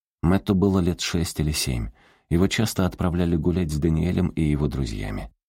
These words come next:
Позже Мэтт задумывался, что брату вряд ли было интересно возиться с мелким, хотя ссорились они, как любые братья, часто и феерично, но никогда друг на друга не дулись всерьез и быстро забывали. В те дни Мэтт сидел дома, выполняя какую-то школьную работу,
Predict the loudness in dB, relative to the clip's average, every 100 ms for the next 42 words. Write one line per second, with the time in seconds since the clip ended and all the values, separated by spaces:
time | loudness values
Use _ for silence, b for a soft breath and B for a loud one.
0 | 2 2 4 4 4 2 0 2 4 2
1 | 0 -2 -4 -2 0 2 2 0 0 0
2 | 0 0 0 2 2 2 0 0 0 -2
3 | -2 -2 -4 -4 -4 -2 -4 -4 -6 -8
4 | B -2 0 0 0 0 2 2 2 2
5 | 2 2 0 -2 0 2 2 2 0 -2
6 | -4 -6 -2 0 0 -2 -4 -2 -2 -2
7 | -2 -2 -2 -2 -4 -4 0 2 2 2
8 | 0 0 0 0 -2 0 0 0 0 2
9 | 2 2 2 0 0 -2 -2 0 0 -2
10 | -4 -4 -2 -2 0 0 0 -4 -6 -8
11 | -8 -14 _ _ _ _ _ -8 2 4
12 | 6 6 4 4 2 2 4 4 2 4
13 | 2 0 -2 0 2 2 0 -2 -4 0
14 | 0 0 -6 -2 0 2 0 -2 0 0
15 | -2